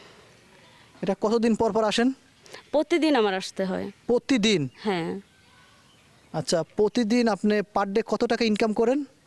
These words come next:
Speaker 2: এই আপনার চার পাঁচ হাজার।
Speaker 1: চার পাঁচ হাজার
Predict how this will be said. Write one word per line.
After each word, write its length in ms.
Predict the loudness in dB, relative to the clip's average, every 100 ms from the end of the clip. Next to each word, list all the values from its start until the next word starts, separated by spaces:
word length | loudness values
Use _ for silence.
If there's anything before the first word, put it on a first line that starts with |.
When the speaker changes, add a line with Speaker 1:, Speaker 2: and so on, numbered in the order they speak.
| _ _ _ -20 -20 -20 -20 _ -8
Speaker 2:
এই 680 | -2 0 0 0 -2 -2 -2
আপনার 560 | -4 0 2 2 2 -2 -4
চার 200 | -4 -4
পাঁচ 260 | -4 -6 -4
হাজার। 240 | -4 -6 -10 -20 -20 -20 _ _ -20 -20 -20 -20 -20 -20 -20 -20 -20 -20 -20 -10 -2
Speaker 1:
চার 240 | 0 0
পাঁচ 220 | 0 0
হাজার 180 | 0 0